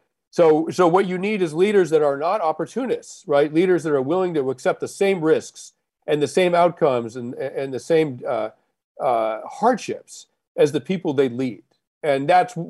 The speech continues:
that's one place where I see, mod-, you know, Western democracies failing miserably. Very clearly, our political leaders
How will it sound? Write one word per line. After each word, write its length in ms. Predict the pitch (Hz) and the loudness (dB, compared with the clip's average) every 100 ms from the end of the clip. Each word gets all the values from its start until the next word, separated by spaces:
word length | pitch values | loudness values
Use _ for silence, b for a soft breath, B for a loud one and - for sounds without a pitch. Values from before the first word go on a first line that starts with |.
| 180 | -2
that's 280 | 226 196 196 | 2 2 4
one 180 | 190 160 | 2 4
place 300 | 165 143 - | 4 2 2
where 140 | 143 | 0
I 60 | 127 | 0
see, 420 | 123 160 135 127 | -2 -4 -4 -6
mod-, 840 | 131 - - 143 156 147 147 156 | -12 -20 -20 -8 2 2 2 0
you 80 | 165 | -2
know, 200 | 139 123 | -2 -2
Western 380 | 123 160 156 156 | -2 0 0 0
democracies 720 | 127 131 131 131 113 135 113 - _ _ - | 0 2 0 -2 -8 -8 -10 -14 _ _ -6
failing 480 | - 220 165 139 120 | 0 4 4 4 2
miserably. 560 | 135 143 127 107 107 110 | 2 2 0 -4 -6 -4
Very 360 | 156 208 180 139 | 0 2 2 0
clearly, 440 | - 156 147 123 | -2 0 0 2
our 140 | 123 | 0
political 480 | 127 123 135 135 135 | 0 0 -2 -2 -6
leaders 380 | 123 123 113 | -6 -4 -4